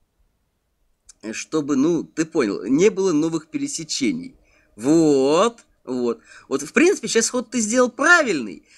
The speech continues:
но, а, у тебя очень длинные линии получились, и ты так быстро съешь все,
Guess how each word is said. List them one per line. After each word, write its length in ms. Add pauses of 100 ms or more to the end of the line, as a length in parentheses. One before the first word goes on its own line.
(120)
но, 760
а, 680
у 60
тебя 280
очень 280
длинные 680 (100)
линии 640
получились, 640
и 20
ты 160
так 200
быстро 360
съешь 420
все, 340